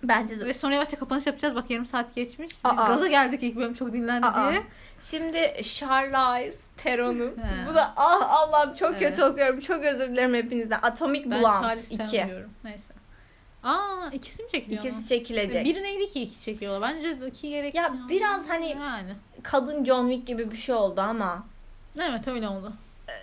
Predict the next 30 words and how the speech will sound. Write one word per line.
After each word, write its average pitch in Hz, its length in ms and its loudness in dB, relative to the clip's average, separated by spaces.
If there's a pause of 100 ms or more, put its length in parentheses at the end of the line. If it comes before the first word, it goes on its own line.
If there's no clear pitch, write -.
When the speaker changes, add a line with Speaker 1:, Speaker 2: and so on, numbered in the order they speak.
(280)
Speaker 1:
Ben 247 100 0
Speaker 2:
Ama 339 120 2
Speaker 1:
ilk 330 60 -2
Speaker 2:
bence 330 340 4
onun 320 280 -2
temeli 320 560 -4
John 311 160 -4
Wick 311 160 -10
kadar 294 200 -2
sağlam 269 480 -6
değil 285 140 -12
ki. - 60 -20
Speaker 1:
Kesinlikle 247 500 0
değil 285 180 2
ve 294 80 2
ilk - 60 -4
Speaker 2:
Gerek 269 240 -2
Speaker 1:
filmde 269 240 -2 (120)
Speaker 2:
yoktu 240 80 0
Speaker 1:
böyle 240 180 2
ben - 0 -
Speaker 2:
üzerine 247 220 2
Speaker 1:
nefes 220 220 2
Speaker 2:
inşa - 20 -4
edilmesi. 208 200 -2
Speaker 1:
alamadım. 214 520 0 (140)
Speaker 2:
Evet. 208 880 -16 (140)
Speaker 1:
O 233 100 -2
kadar 311 340 2
çok - 220 -8